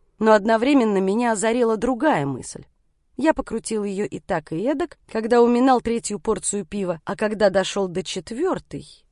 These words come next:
решился. «Глупо, значит», шевелились в уме гадкие мыслишки.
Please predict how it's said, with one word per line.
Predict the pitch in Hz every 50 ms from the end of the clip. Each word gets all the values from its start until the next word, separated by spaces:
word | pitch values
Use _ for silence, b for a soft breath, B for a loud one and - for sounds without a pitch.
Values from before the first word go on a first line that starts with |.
| _ -
решился. | 175 208 302 330 - - 156 147 131 123 - - 151 147 - _ _ _ _ -
«Глупо, | - 240 294 285 247 185 156 - - 139
значит», | 131 - 139 135 131 135 - - - 143 143 _ _ - _ _ _ _ _
шевелились | - - - 208 196 196 202 196 185 180 175 180 - - 175
в | 180
уме | 185 180 180 175 175
гадкие | 170 180 165 - - - 160 165
мыслишки. | 175 175 160 - - 170 156 151 - - _ - 143